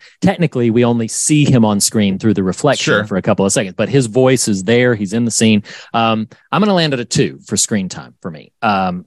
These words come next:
Speaker 1: I think, uh, yeah, it's, it,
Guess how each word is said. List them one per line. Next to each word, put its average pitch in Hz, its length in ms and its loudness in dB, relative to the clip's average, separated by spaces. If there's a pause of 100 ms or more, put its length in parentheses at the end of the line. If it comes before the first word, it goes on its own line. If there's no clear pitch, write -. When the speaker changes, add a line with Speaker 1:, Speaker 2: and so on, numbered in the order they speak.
Speaker 1:
I 101 120 -2
think, 113 440 -2 (460)
uh, 98 600 2
yeah, 123 180 -2 (100)
it's, 104 280 -10
it, 107 60 -2